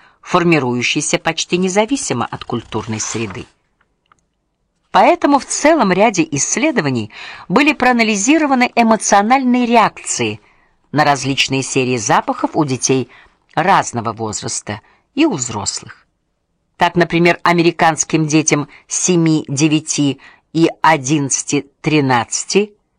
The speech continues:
лет, а также взрослым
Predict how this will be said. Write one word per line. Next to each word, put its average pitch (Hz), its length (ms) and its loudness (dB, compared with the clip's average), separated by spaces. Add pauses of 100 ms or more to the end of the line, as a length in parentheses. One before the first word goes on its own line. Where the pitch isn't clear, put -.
(560)
лет, 214 360 0 (400)
а 175 160 2
также 151 560 0 (1300)
взрослым 151 960 0